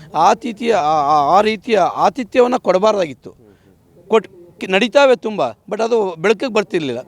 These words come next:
ಇವ್ರದ್ದು ಬೆಳಕಿಗೆ ಬಂದಿದೆ. ಖಂಡಿತವಾಗಿ ಗೌರವಾನ್ವಿತ ಸುಪ್ರೀಂ ಕೋರ್ಟು ಅದನ್ನು ಕೂಡ ಎತ್ತಿ ಹಿಡಿದಿದೆ,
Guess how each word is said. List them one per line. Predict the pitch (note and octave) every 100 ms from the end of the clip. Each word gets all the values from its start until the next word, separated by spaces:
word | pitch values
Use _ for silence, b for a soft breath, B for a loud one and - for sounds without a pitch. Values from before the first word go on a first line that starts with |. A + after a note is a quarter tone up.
| G3+
ಇವ್ರದ್ದು | B3+ C4+
ಬೆಳಕಿಗೆ | G3 G#3+ A3+ B3+
ಬಂದಿದೆ. | G#3+ F3+ C3 G#2+ - - -
ಖಂಡಿತವಾಗಿ | F#3 A3+ A#3 A#3+ A#3 A#3 A#3+
ಗೌರವಾನ್ವಿತ | F#3 G3 G#3+ A3 G3+
ಸುಪ್ರೀಂ | F#3 - - G#3+
ಕೋರ್ಟು | - G3+ G3+ G3
ಅದನ್ನು | C#3+ G3 C#4
ಕೂಡ | C4 C4
ಎತ್ತಿ | A#3 G#3 G#3
ಹಿಡಿದಿದೆ, | E3+ D3 A#2 G2+ _